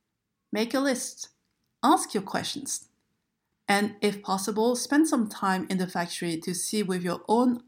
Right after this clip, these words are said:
eyes how the product is made. Talk to the workers. Be curious.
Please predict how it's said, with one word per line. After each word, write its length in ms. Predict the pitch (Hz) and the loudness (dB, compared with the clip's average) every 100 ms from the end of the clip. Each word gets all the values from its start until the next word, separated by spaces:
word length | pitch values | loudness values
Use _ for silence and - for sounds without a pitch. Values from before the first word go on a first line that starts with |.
| - | -6
eyes 500 | 190 175 156 - - | -2 0 0 -2 -12
how 320 | - - 202 208 | -12 -2 0 2
the 80 | |
product 460 | 202 - 226 214 196 | 0 0 -2 -2 -4
is 220 | 175 160 | -8 -6
made. 340 | 170 143 127 - _ _ _ _ _ _ | -6 -4 -6 -10 _ _ _ _ _ _
Talk 340 | - 247 277 | -6 -6 -6
to 140 | - 208 | -6 -2
the 80 | 180 | -2
workers. 680 | 190 175 170 - - - _ _ _ _ _ | -2 -4 -6 -10 -16 -18 _ _ _ _ _
Be 120 | 214 | -8
curious. 640 | 202 - 302 302 - - | -8 -2 0 0 -2 -10